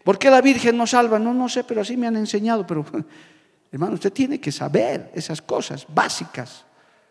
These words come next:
para dar razón de su fe. Pero, voy terminando, hay también cosas, hermano, que no tienen respuesta. Que el mismo Señor dijo, "Hay cosas que están reservadas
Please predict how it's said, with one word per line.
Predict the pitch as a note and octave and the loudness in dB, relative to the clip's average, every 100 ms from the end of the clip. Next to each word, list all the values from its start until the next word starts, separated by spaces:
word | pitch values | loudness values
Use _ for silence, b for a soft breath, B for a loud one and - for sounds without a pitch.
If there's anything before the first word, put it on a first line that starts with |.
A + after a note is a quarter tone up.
| _ | _
para | - C3 C3+ | -4 -2 2
dar | D#3+ E3+ | 2 2
razón | D3 C3+ A3+ C#4+ E4+ - - - | 0 0 2 2 0 -12 -20 -16
de | - | -10
su | B2+ C3 | -10 -10
fe. | - - - | -16 -8 8
Pero, | C#4+ G#3+ F#3+ - - | 8 8 4 -6 -2
voy | D#3+ F3+ | 0 2
terminando, | G3 G3+ G#3 F#3 E3+ A#3 - - - b b b b b b b - | 2 2 4 4 4 2 -2 -18 -20 b b b b b b b -4
hay | C4 | -4
también | C4+ B3 A#3+ A#3+ | -2 -4 -4 -2
cosas, | A#3+ A3 G3+ | 0 2 0
hermano, | F#3 F3+ F#3+ G3+ B3+ _ _ _ - | -2 -2 -4 -6 -12 _ _ _ -4
que | D#3 | 0
no | D#3+ D#3+ | 2 2
tienen | D#3 C3+ C3 | 0 0 -2
respuesta. | B2 A#2 - C#3 - - - _ _ _ _ _ _ _ | -4 -8 -6 -6 -6 -12 -20 _ _ _ _ _ _ _
Que | D3+ | -2
el | C#3+ | 0
mismo | F3 G#3 F#3+ E3+ | 0 -2 -2 0
Señor | D#3+ D#3 F3 | 0 2 2
dijo, | D#3+ E3+ F3+ F#3 - | 2 0 0 -2 -4
"Hay | D#3 | -8
cosas | - D#3+ E3 D#3 | -4 -4 -4 -6
que | C#3+ | -10
están | - D#3+ D3 | -4 -2 0
reservadas | D3+ - C#3+ C#3 D3+ D3 D3+ | -2 -4 -4 -2 0 -2 -4